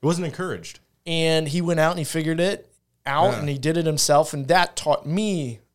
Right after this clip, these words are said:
Speaker 2: how
Speaker 1: Yeah.
Speaker 2: to do that.
Speaker 1: Yeah.
Speaker 2: And, um, I think there's, especially with the way the world is today, there's enough ways to make money.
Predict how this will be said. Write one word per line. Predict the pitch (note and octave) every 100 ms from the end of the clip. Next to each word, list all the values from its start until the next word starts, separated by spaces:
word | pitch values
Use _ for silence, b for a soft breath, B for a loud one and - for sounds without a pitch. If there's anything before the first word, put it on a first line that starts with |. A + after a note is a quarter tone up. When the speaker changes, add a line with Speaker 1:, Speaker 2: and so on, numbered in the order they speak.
| _
Speaker 2:
how | B2+ C3
Speaker 1:
Yeah. |
Speaker 2:
to | - B2
do | A#2+
that. | - B3+ E3+ _ _
Speaker 1:
Yeah. | C#3 B2+ G2+ _
Speaker 2:
And, | D#3+ D#3+
um, | D3+ C#3 C3 -
I |
think | B2+ D3
there's, | D3+ C#3+ - - _ _ _ _ _ _ -
especially | - D#3 - C#3
with | C3 -
the | C3
way | C3 C3
the |
world | B2+ B2+ C3
is | A#2
today, | - A#2+
there's | B2 C3+
enough | E3+ F#3+ -
ways | B2+ C3 C#3 -
to | C#3
make | B2+ A#2+
money. | A#2 A2+ C3 D3+